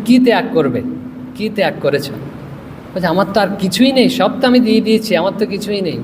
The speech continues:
এখন শিষ্য হয়তো ভাবছে যে নিশ্চয়ই এই শরীরটার কথা বলছে, আমার তো এই শরীরটাই রয়েছে। তখন ওই শিষ্য কী করেছে, গুরুদেবের ওই প্রশ্ন শুনে ওই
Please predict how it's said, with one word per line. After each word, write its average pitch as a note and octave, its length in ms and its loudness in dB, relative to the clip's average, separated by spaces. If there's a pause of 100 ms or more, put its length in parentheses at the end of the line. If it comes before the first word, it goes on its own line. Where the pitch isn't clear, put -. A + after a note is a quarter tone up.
(560)
এখন B2+ 260 -2
শিষ্য - 400 -2
হয়তো D3 320 2
ভাবছে C#3 440 -4 (1160)
যে C3+ 120 0
নিশ্চয়ই B2+ 800 2
এই C3 80 0
শরীরটার G3 560 2
কথা D3 200 0
বলছে, - 340 -4 (180)
আমার D3 220 -6
তো F3+ 60 0
এই D#3+ 60 0
শরীরটাই F3 520 0
রয়েছে। C#3 340 -2 (1080)
তখন D3+ 300 2
ওই C3 180 0
শিষ্য D3 380 -2
কী D3 140 -4
করেছে, F3+ 320 0
গুরুদেবের C#3 440 0
ওই C3 120 0 (520)
প্রশ্ন C3 300 0
শুনে G3 360 2 (280)
ওই D3 120 4